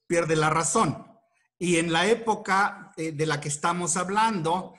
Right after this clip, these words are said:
siglo quince, siglo dieciséis, siglo diecisiete, siglo dieciocho, eh, uno de los elementos más importantes de esa sociedad,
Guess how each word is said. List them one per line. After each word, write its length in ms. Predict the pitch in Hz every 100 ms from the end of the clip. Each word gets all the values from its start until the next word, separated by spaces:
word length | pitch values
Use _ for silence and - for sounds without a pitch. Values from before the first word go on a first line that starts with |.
| _
siglo 360 | - 143 147 165
quince, 440 | 214 226 226 175
siglo 280 | 151 147 139
dieciséis, 600 | 131 131 131 190 202 208
siglo 240 | 156 139 120
diecisiete, 580 | 123 135 - 190 190 135
siglo 300 | 120 123 151
dieciocho, 680 | 180 220 208 208 240 240 - - - -
eh, 840 | 160 156 151 151 147 147 147 151 -
uno 260 | 190 202 202
de 120 | 170
los 300 | 160 147 -
elementos 840 | 165 165 175 202 254 226 160 139 147
más 240 | 175 -
importantes 800 | 185 185 196 214 240 233 151 131
de 80 | 156
esa 520 | 151 165 151 135 127
sociedad, 600 | - 156 190 185 175 -